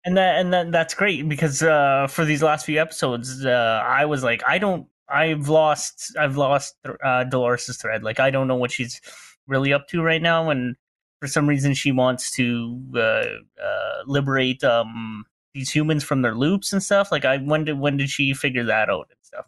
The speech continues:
But again, like, after what Bernard says later on in this episode, um, it sort of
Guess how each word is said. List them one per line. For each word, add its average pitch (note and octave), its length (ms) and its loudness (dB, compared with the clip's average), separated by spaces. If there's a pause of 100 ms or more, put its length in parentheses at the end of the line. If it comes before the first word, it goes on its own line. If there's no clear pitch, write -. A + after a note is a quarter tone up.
But B2 240 -2
again, B2+ 320 0
like, G#2+ 160 -4
after C3+ 460 0
what C3 200 0
Bernard D3+ 380 2
says C3 180 -2
later C3+ 280 0
on C#3+ 160 2
in C#3+ 60 -2
this C3 180 -6
episode, A2+ 500 -6 (1040)
um, B2 520 -2 (420)
it D3 100 -14
sort E3+ 260 2
of D#3 300 0